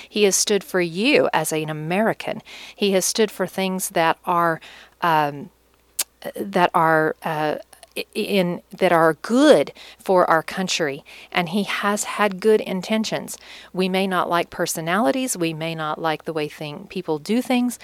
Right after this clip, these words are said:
There's going to be thing, there's going to be people that don't like my personality, don't like the way I do things. There's gonna be people that don't like the way you do things or your personality. We can't change people's views,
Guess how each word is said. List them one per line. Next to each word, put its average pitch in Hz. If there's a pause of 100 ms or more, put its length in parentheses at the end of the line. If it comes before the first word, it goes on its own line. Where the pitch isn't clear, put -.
(260)
There's 220
going 196
to 185
be 180
thing, 180
there's 202
going 185
to 196
be 175
people 180
that 180
don't 175
like 170
my 202
personality, 143
don't 160
like 196
the 196
way 196
I 247
do 151
things. -
There's 180
gonna 196
be 185
people 196
that -
don't 185
like 185
the 196
way 190
you 202
do 190
things -
or -
your 196
personality. 147 (380)
We 254
can't 254
change 180
people's 160
views, 160